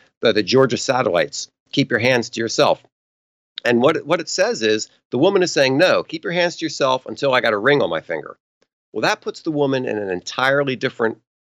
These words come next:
trading position than what our modern culture does. Our modern culture actually, in, supposedly to try to liber-, liberate women, what it really does is takes away all their bargaining chips.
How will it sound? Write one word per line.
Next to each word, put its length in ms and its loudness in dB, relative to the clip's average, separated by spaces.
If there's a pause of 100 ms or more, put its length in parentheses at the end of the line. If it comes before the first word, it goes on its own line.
(220)
trading 560 0
position 580 -8 (320)
than 80 -2
what 140 4
our 80 4
modern 420 2
culture 320 -12
does. 260 -12
Our 100 -8
modern 340 0
culture 440 -6
actually, 500 -6 (460)
in, 220 -6 (460)
supposedly 1120 -4 (100)
to 80 -10
try 220 0
to 80 0
liber-, 420 0
liberate 420 0
women, 380 -4 (360)
what 120 2
it 100 -2
really 420 2
does 460 0 (100)
is 120 -10
takes 280 -6
away 180 4
all 120 6
their 120 0
bargaining 360 0
chips. 380 -14